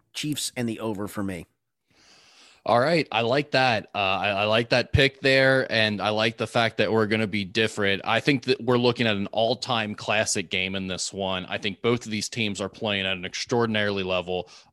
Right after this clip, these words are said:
Speaker 2: I love Josh Allen. He's my favorite player in the N F L to watch right now. Obviously, the Chiefs' offense and Patrick Mahomes is awesome. I'm going against the conventional logic here, though. I think everyone believes that the Chiefs is playing like the best team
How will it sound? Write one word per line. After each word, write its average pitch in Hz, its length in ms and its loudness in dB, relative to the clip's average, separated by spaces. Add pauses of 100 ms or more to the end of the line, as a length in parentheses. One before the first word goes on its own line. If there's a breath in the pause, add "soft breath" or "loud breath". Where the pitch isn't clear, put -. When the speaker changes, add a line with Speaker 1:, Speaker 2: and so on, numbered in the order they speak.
Speaker 2:
I 110 100 2
love 113 520 4
Josh 110 360 2
Allen. 101 280 2
He's 104 140 0
my 95 120 0
favorite 113 500 0
player 107 260 0
in 101 80 0
the 101 100 0
N 101 100 2
F - 120 -4
L 98 140 2
to 92 80 -4
watch 95 320 0
right 95 240 -2
now. 95 320 -2 (340 loud breath)
Obviously, 113 520 2
the 101 100 -6
Chiefs' 113 260 -2
offense 104 360 -2
and 95 100 -8
Patrick 98 320 -4
Mahomes 95 320 -4
is 87 180 -8
awesome. 98 460 -2 (1040 soft breath)
I'm 143 320 0
going 147 440 2
against 123 600 0 (380)
the 110 380 0
conventional 117 580 0
logic 101 400 0
here, 92 140 -4
though. 87 100 -2
I 98 60 0
think 110 240 -2
everyone 120 420 2
believes 107 340 -2
that 104 120 -8
the - 60 -20
Chiefs 110 320 -4
is 98 100 -8
playing 107 240 -2
like 101 120 -2
the 101 80 -8
best 110 300 -4
team 107 240 -2